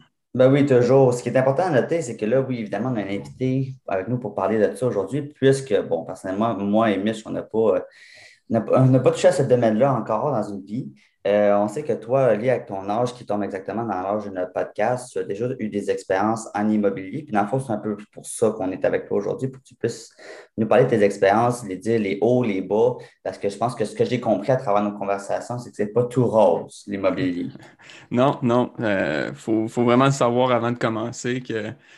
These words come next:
Speaker 2: il va y avoir des nuits blanches où, euh, tu vas avoir de la misère à dormir, puis, euh, des fois, c'est plus stressant qu'on peut s'imaginer, mais, mais ça peut être le fun. Puis, euh, je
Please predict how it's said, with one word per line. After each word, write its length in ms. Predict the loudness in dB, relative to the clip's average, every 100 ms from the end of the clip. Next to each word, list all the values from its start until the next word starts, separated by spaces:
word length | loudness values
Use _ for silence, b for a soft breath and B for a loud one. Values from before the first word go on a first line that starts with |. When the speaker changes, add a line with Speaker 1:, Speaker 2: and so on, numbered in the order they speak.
| b -12
Speaker 2:
il 180 | -8 -6
va 100 | -2
y 20 |
avoir 200 | -2 0
des 140 | 0 0
nuits 140 | -2
blanches 480 | -2 0 -2 -4 -8
où, 180 | -8 -6
euh, 300 | -6 -8 -10 -12 -16 b b
tu 80 | -6
vas 40 |
avoir 220 | -4 -2 -2
de 40 |
la 80 | -4
misère 200 | -2 -2
à 40 |
dormir, 520 | -2 -2 -4 -6 -8 -10
puis, 240 | -10 -8
euh, 360 | -8 -8 -10 -10 -12 -14
des 180 | -12
fois, 160 | -10 -8
c'est 140 | -8
plus 160 | -8 -10
stressant 400 | -6 -6 -4 -6
qu'on 160 | -8 -8
peut 140 | -10
s'imaginer, 520 | -6 -4 -4 -2 0
mais, 340 | 2 0 -2 -6
mais 260 | -6 -4 -4
ça 160 | -6
peut 140 | -6 -6
être 100 | -4
le 100 | -4
fun. 360 | -2 -2 -2 -8 b b b b _
Puis, 300 | -2 0 -2
euh, 340 | -4 -8 -8
je 60 | -10